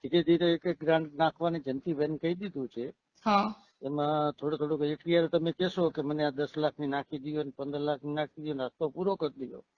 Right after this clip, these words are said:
Speaker 2: હા.
Speaker 1: એવું શક્ય નથી, કારણ કે પંચાયત કામ કરવા તૈયાર છે.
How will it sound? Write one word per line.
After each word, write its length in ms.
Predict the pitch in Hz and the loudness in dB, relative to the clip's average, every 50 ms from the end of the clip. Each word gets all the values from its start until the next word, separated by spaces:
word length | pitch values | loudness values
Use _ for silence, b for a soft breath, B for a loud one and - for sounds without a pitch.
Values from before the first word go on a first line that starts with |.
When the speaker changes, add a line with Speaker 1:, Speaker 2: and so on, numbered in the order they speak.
| _ - _ - - | _ -20 _ -8 -2
Speaker 2:
હા. 180 | 214 214 - - | 0 0 0 0
Speaker 1:
એવું 180 | 160 165 165 - - | 0 0 -2 -2 -2
શક્ય 320 | - 147 - _ 180 175 175 | -6 -6 -4 _ 2 4 4
નથી, 340 | 185 202 185 - 160 147 | 6 4 4 2 0 0
કારણ 200 | 131 156 160 160 | 0 0 -2 -2
કે 300 | 156 - 185 190 202 247 269 - _ _ _ _ _ _ _ _ - | -2 0 0 0 0 0 -4 -8 _ _ _ _ _ _ _ _ -4
પંચાયત 460 | 170 165 165 - - 185 185 180 - | -4 -4 -2 0 2 2 2 2 2
કામ 340 | - 185 185 185 190 190 180 | 2 4 4 4 2 0 0
કરવા 320 | - 190 185 185 190 196 | 2 2 4 4 4 4
તૈયાર 360 | 190 196 202 208 202 185 151 | 4 4 4 6 6 6 4
છે. 320 | - - 135 127 110 98 | 2 2 0 2 2 0